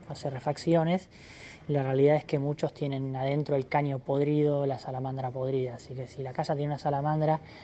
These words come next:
revisar adentro de la salamandra, por más de que te tome diez minutos, mirar el estado del metal. Si ves que el metal está naranja, significa que está podrido. Y eso va a significar un cambio de la salamandra. Eh,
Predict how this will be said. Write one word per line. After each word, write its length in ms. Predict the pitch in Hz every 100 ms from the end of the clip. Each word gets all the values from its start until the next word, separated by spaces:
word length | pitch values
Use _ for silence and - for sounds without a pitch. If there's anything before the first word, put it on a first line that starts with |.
| - -
revisar 720 | - 135 135 131 147 143 156 - - -
adentro 640 | 143 147 170 175 165 151
de 80 | 147
la 120 | 135
salamandra, 640 | - 151 135 143 147 151 143
por 180 | 147
más 120 | 135 143
de 60 |
que 100 | 139
te 80 | 135
tome 260 | 143 143 143
diez 200 | 143 147
minutos, 400 | 147 151 147 143
mirar 260 | 139 139
el 60 | 139
estado 400 | 131 - 143 143
del 120 | 135
metal. 320 | 131 131 131
Si 160 | 120 135
ves 140 | 139
que 120 | 139 139
el 40 |
metal 300 | 131 131 139
está 240 | 131 -
naranja, 720 | 139 127 151 190 190 - 156 131 - - -
significa 420 | - 143 127 139
que 40 | 123
está 160 | 117
podrido. 480 | 123 131 123 120 113 - - - - 160
Y 320 | 143 127 123
eso 180 | 123 135
va 120 | 127
a 20 |
significar 480 | - 135 123 139 135
un 100 | 131
cambio 420 | 120 143 135 127
de 60 | 127
la 100 | 127
salamandra. 540 | - 127 127 120 117 - _ - - - - - - - - - - - - -
Eh, 640 | 147 139 131 127 127 127